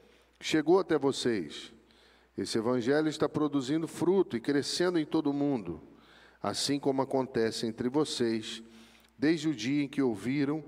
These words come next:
e entenderam a graça de Deus na verdade. E isso vocês aprenderam de Epáfras,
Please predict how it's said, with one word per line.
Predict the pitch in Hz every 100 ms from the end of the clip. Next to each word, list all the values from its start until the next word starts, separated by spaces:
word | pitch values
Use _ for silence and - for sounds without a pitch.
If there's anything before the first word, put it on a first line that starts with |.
| - - - -
e | 113 120
entenderam | 117 117 110 113 147 160
a | 143
graça | 113 123 143 143 127
de | 113
Deus | 98 131 123
na | 127
verdade. | 127 101 98 107 95 78 - - - - _ _ - - _ -
E | 110 185
isso | - 147
vocês | 131 - 143 127
aprenderam | 135 151 139 127 151 165 165
de | 147
Epáfras, | 160 160 151 147 - 92 78 - -